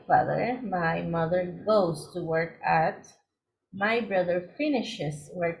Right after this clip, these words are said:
at, porque acá el verbo ya está conjugado como para tercera persona. So this is something that we're gonna practice as, as well. Bye.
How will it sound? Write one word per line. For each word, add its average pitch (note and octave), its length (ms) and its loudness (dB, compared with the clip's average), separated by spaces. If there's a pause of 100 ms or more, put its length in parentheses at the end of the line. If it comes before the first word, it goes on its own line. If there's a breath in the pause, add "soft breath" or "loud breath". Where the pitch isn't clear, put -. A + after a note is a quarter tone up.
at, F#3 400 4 (120)
porque - 220 -12 (120)
acá F3 320 -2
el F#3 100 -4
verbo E3+ 320 -2
ya E3+ 360 -2
está F3+ 340 -10
conjugado F#3 680 -2
como F#3+ 240 -6
para F#3+ 220 -4
tercera F3 480 -6
persona. G3 560 -4 (600)
So - 180 -4 (120)
this F#3 240 -4
is - 160 -2
something E3+ 800 -2
that E3 400 4 (420)
we're F3+ 300 0
gonna E3 240 -2
practice - 500 -6
as, - 300 -14 (120)
as - 200 -6
well. - 260 -6 (1040)
Bye. - 380 -6